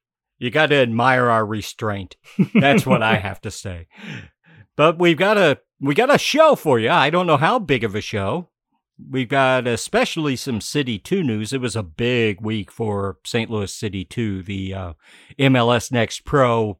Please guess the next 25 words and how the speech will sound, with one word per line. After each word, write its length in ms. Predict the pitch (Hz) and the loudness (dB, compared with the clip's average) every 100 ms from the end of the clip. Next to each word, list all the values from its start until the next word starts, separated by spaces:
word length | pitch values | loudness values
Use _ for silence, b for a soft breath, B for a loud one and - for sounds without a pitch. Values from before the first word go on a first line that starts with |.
| _ 135 | _ -4
Development 640 | 123 127 143 139 120 107 | 0 2 2 0 -4 -6
League 380 | 113 110 101 - | -6 -6 -6 -6
for 420 | 117 104 98 - 123 | -4 -2 -4 -8 -8
the 160 | 113 | -4
main 260 | 107 107 92 | -2 -2 -4
club. 360 | 101 98 110 123 _ _ _ _ - | -6 -6 -8 -14 _ _ _ _ -4
Uh, 280 | 117 113 113 | 2 2 2
we 120 | 113 110 | 0 0
got, 380 | 127 127 113 | 2 2 -2
uh, 360 | 139 131 127 123 | -2 0 0 0
some 580 | - 139 127 123 113 95 _ _ _ _ _ | -2 -2 0 0 -2 -6 _ _ _ _ _
exciting 920 | 139 143 - - 107 240 240 110 147 - | -12 -8 -4 0 0 2 0 -2 -8 -8
M 220 | 143 220 | -2 0
L 220 | 143 117 120 | 0 0 -2
S 280 | 233 - | -2 -4
news, 520 | 131 107 104 185 - - _ - | -4 -2 -2 -6 -10 -16 _ -8
considering 600 | 131 104 139 123 120 110 | -8 -4 -4 0 0 0
a 120 | 107 | -2
slow 340 | 101 - 120 120 | -4 -6 -4 -2
week 280 | 110 117 - | -2 -6 -6
for 180 | 110 | -8
play 300 | - 127 120 | -6 -4 -2
on 140 | 110 104 | -2 -4
the 100 | 95 | -6
field, 420 | 156 139 110 | -4 -2 -2